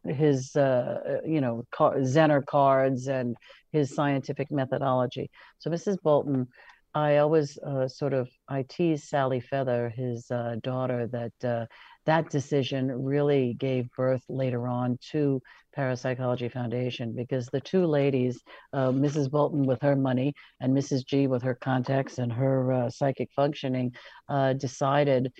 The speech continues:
that they were tired of trying to get other people to fund the research that they were interested in. And God damn it, in fifty-one, why don't we do this? You know, it sounded like Mickey Rooney. "Let's have a show.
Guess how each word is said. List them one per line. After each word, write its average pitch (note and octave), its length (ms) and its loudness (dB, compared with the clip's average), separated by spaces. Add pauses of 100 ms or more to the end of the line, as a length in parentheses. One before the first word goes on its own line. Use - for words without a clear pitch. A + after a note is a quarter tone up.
(240)
that C#3 140 0
they D3 120 2
were C#3 120 2
tired D3 420 -2
of C#3 180 -2
trying C3+ 320 -4
to C#3 120 -4
get C3+ 240 -2 (120)
other D#3+ 180 0
people C#3 480 0 (300)
to D3+ 240 0
fund D#3 580 0
the C#3+ 80 2
research C#3 640 -2
that B2+ 140 -4
they D3 180 2
were D#3+ 180 0
interested - 800 -10
in. A#2+ 280 -2 (260)
And D#3 160 0
God C#3+ 240 0
damn B2+ 220 -2
it, D#3 100 -2
in D#3+ 140 -4
fifty-one, D3+ 600 -2
why G#3 140 -2
don't A#4+ 160 -2
we G4 120 10
do C4 200 8
this? D4 400 6
You A#3 120 2
know, G#3+ 100 8
it F#3+ 100 4
sounded G#3+ 240 6
like F#3+ 260 4
Mickey G3+ 320 2
Rooney. G3+ 340 6
"Let's F#3 340 4
have E4+ 200 2
a F#4 40 -2
show. F4+ 480 4